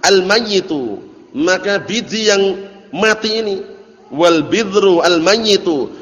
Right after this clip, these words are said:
dan juga biji-bijian yang kecil yang mati,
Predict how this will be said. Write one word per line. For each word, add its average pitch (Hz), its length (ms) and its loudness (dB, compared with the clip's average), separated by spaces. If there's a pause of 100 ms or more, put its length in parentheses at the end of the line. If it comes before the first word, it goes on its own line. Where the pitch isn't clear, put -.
(120)
dan 180 220 2
juga 185 240 2
biji-bijian 196 800 0
yang 226 160 2
kecil 233 240 -2
yang 226 240 2
mati, 214 480 -2